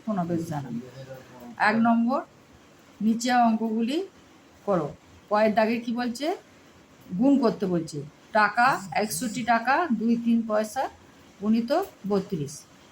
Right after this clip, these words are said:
বত্রিশকে দিয়ে গুণ করে দিলাম, গুণিত হয়ে গেল, যে এটা হচ্ছে উত্তর, এটা হচ্ছে উত্তর। তারপর হচ্ছে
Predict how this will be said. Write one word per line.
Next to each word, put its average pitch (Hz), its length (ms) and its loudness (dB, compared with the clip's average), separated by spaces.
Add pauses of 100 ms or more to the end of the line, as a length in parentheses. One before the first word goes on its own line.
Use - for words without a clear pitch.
(140)
বত্রিশকে 240 500 -4
দিয়ে 240 180 -2
গুণ 240 220 -2
করে 254 160 -4
দিলাম, 262 360 -2 (260)
গুণিত 226 260 4
হয়ে 233 180 0
গেল, 233 180 0 (320)
যে 214 240 0
এটা 214 160 -2
হচ্ছে 220 360 -6 (200)
উত্তর, 156 280 -12 (1400)
এটা 196 220 -6
হচ্ছে 208 300 -6 (100)
উত্তর। 175 340 -8 (580)
তারপর 220 260 2
হচ্ছে 254 480 -2